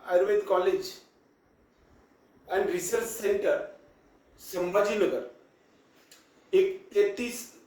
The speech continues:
एक्क्याण्णव असा त्याचा कोड आहे. श्री एकनाथराव खडसे आयुर्वेदिक मेडिकल कॉलेज, आयुर्वेदिक मेडिकल कॉलेज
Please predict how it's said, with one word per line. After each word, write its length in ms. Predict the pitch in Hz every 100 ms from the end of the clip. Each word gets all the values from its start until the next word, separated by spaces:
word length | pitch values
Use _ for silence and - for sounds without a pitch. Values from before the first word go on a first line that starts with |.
| _ -
एक्क्याण्णव 520 | 185 - 226 226 185 165 - - - -
असा 180 | 208
त्याचा 240 | 202 190 190
कोड 240 | 185 165
आहे. 100 | - - - _ _ _ _ _ _ _ _ _ _ _ - - -
श्री 440 | - 220 254 202
एकनाथराव 680 | 196 208 226 233 226 240 233
खडसे 480 | 190 196 196 226 226
आयुर्वेदिक 580 | 185 190 214 214 220 - - - - _ -
मेडिकल 360 | 175 185 220 220
कॉलेज, 380 | 208 185 180 - - -
आयुर्वेदिक 460 | - 403 - - 208
मेडिकल 340 | 196 196 196
कॉलेज 380 | 180 160 160